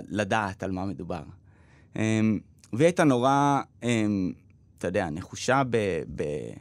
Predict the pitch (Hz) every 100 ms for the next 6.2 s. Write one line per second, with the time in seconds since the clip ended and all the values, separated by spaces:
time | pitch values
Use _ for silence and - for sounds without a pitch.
0 | - - _ _ - 120 107 175 175 143
1 | 123 131 123 123 - - - - - 110
2 | 98 98 98 - _ - - _ 101 98
3 | 90 95 - - - 98 117 131 131 123
4 | - 143 143 113 101 95 104 117 113 71
5 | 71 - 104 139 - - - - - 120
6 | 113 120